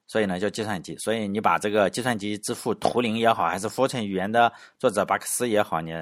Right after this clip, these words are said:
从天堂里喊过来，他们两个都去世了。这个图灵是吃了个毒苹果去世的，然后巴克斯是二零零七年去世的。你把他从天堂里喊过来说，“你过来看看我们用你做的计算机看什么东西。”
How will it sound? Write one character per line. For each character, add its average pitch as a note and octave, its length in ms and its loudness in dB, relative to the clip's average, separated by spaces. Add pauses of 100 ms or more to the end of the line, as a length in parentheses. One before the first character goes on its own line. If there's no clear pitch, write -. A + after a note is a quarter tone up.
(140)
从 - 160 -8
天 B2+ 220 -4
堂 G#2+ 180 -6
里 G#2+ 40 -4
喊 E2+ 180 -12
过 E2 100 -6
来， D#2 80 -12
他 - 80 -6
们 A#2 80 0
两 F#2 100 -2
个 G2 60 -4
都 A2 120 -2
去 - 180 -10
世 - 160 -6
了。 F2+ 140 -2 (540)
这 A2+ 120 -6
个 G#2+ 220 4
图 - 200 -2
灵 G#2+ 220 -2
是 A2+ 120 -4
吃 - 200 -6
了 G#2+ 80 -2
个 G#2 80 0
毒 G#2 200 -4
苹 A2+ 200 -8
果 F#2+ 200 -2
去 - 180 -12
世 F2 120 -10
的， E2+ 120 -4
然 D#2+ 120 -4
后 G2+ 120 -2
巴 A2+ 160 2
克 - 80 -12
斯 - 200 -6
是 A2 240 -6
二 A2 120 0
零 A2 140 0
零 G2 140 -4
七 - 200 -10
年 E2 180 -10
去 - 200 -10
世 - 200 -8
的。 - 80 -20 (380)
你 B2 80 -2
把 G2+ 120 4
他 A2 280 6
从 - 220 -8
天 A#2 180 -4
堂 A2+ 120 -2
里 A2+ 60 2
喊 - 240 -8
过 G2 100 0
来 F2 120 0
说 F2+ 200 -4 (280)
，“你 A2+ 80 -14
过 C#3+ 100 -4
来 C3+ 80 -4
看 C#3 140 -6
看 C3+ 100 -2
我 B2 100 2
们 G#2+ 140 -2
用 C3 140 -2
你 G2+ 160 -2
做 B2 180 -2
的 A#2 100 -2 (520)
计 D3 100 -4
算 A#2 180 -8
机 G#2+ 220 -6
看 A#2+ 320 0
什 E2 100 -12
么 D#2+ 60 -8
东 F#2+ 160 -4
西。” - 160 -6